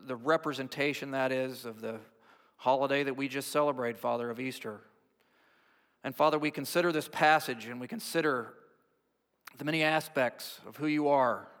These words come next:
and what you mean to us as believers. Father, I pray that you would be with us this morning, that your Holy Spirit would fill this place, that you would fill our minds with the truth, that we would come in contact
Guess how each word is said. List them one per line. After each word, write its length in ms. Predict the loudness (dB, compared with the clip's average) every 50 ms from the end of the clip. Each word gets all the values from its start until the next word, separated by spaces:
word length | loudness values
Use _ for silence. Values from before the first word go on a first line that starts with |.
| -16
and 120 | -8 -4 -4
what 160 | -4 -4 -4
you 60 | -6
mean 300 | -4 -4 -2 -2 -4 -4
to 180 | -6 -6 -2 0
us 260 | 0 0 -2 -2 -6
as 80 | -12 -10
believers. 640 | -8 -6 -4 -2 -2 -2 -2 -4 -6 -8 -12 -18 -20 _ _ _ _ _ _ _ _ _ _ _ _ _ _ _ _ _ _ _ _
Father, 260 | 2 4 6 6 6
I 60 | 4
pray 400 | 4 2 2 4 4 4 4 4
that 180 | 2 0 0 -2
you 80 | -2 -2
would 180 | -2 -2 0
be 120 | 0 2 2
with 180 | 2 2 0
us 140 | -2 -2 -4
this 200 | -6 -8 -8 -4
morning, 340 | -2 0 0 0 0 -2 -4
that 140 | -6 -6 -4
your 120 | -4 -2
Holy 180 | 0 0 -2 -2
Spirit 360 | -4 -4 0 0 2 2 0
would 120 | -2 -4
fill 220 | 0 2 2 2 2
this 160 | 0 -4 -6
place, 480 | -4 0 2 4 4 2 0 -2 -8
that 160 | -10 -10 -10 -10
you 80 | -10
would 100 | -12 -10
fill 220 | -4 -2 0 2 2
our 100 | 0 2
minds 680 | 2 4 4 6 6 4 2 -2 -4 -8 -12 -16 -20 -20 _ -20 -20 -20 -20 -20 -20 -20 -20 _ -10
with 160 | -8 -8 -6
the 40 | -6
truth, 680 | -6 -2 2 4 6 6 6 4 0 -4 -10 -16 -18 -20 -20 -20 -20 _ _ _ _ _ _ _ _ _ _ _ _ _ _ _ _ _ _ _ _ _ _ _ _ _ _ _ _ _ _ _ _ _ -10
that 80 | -6
we 120 | -4 -2 -2
would 140 | -2 -4
come 460 | 0 2 4 4 4 4 2 -2 -4 -6 -6
in 100 | -8 -8
contact 840 | -2 2 4 4 4 4 2 0 0 2 2 2 0 -2 -6 -14 -20